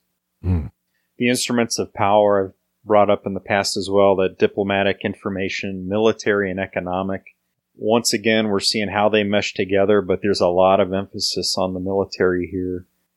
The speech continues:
Speaker 2: and specifically on combat operations, not just the use of the military as a tool to posture power, I guess. But we're watching foreign policy based on how the govern-, these two governments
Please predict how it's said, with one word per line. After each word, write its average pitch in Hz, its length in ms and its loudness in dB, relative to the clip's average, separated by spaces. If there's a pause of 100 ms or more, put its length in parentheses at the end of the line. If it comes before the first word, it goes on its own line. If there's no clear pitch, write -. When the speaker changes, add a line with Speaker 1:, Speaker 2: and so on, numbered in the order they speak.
(140)
Speaker 2:
and 92 220 -6
specifically 101 680 0
on 90 200 -4
combat 98 440 2
operations, 87 640 -4
not 87 200 -6
just 87 340 -4 (200)
the 98 60 -6
use 101 280 0
of 90 220 2 (120)
the 98 60 -4
military 90 840 -2
as 85 120 -8
a 82 200 -4 (720)
tool 123 300 4
to - 80 -4
posture - 580 -4
power, 131 480 -4
I 127 60 -6
guess. 131 380 -8 (440)
But 117 100 -2
we're 113 140 2
watching 120 360 0
foreign 107 280 0
policy 98 540 -2
based 92 320 -6
on 90 140 -8
how 90 440 -8 (320)
the 101 100 -6
govern-, 107 420 2
these 107 180 -4
two 113 140 -4
governments 92 720 0